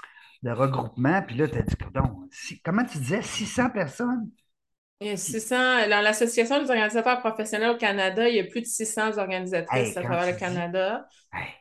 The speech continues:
Speaker 2: Quand je suis rentrée en deux mille quinze, il y avait une cinquantaine, quarante-cinq, cinquante au Québec. Maintenant, on est plus de soixante-quinze, là, au Québec,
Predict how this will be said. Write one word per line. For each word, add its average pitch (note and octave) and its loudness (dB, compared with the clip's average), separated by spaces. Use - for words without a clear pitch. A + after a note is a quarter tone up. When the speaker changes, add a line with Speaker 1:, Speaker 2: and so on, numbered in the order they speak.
Speaker 2:
Quand B3+ 4
je C4 2
suis C#4 2
rentrée A#3 4
en G#3+ 6
deux G#3+ 4
mille G3 0
quinze, A#3+ 2
il G3+ 2
y F#3+ 6
avait G#3 2
une G3 0
cinquantaine, A3 0
quarante-cinq, A#3 2
cinquante A3 -2
au G3 -2
Québec. G3+ 0
Maintenant, A3 2
on G3+ 0
est G3 -2
plus A#3+ -4
de G3+ 2
soixante-quinze, G3 -4
là, F#3 -2
au F3+ -2
Québec, F#3+ -4